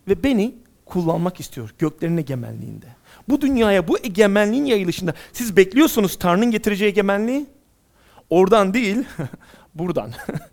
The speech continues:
Yani gökten inecek bir egemenlik değil sizi ilgilendiren. Ben burada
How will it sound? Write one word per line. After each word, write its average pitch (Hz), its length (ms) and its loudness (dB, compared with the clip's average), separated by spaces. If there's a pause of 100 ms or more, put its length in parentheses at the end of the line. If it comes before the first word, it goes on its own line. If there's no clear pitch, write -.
(340)
Yani 180 180 4 (200)
gökten 190 380 4
inecek 254 340 4
bir 233 160 0
egemenlik 220 500 2
değil 247 180 2
sizi 175 240 -4
ilgilendiren. 143 600 -2 (300)
Ben 196 260 0
burada 190 460 0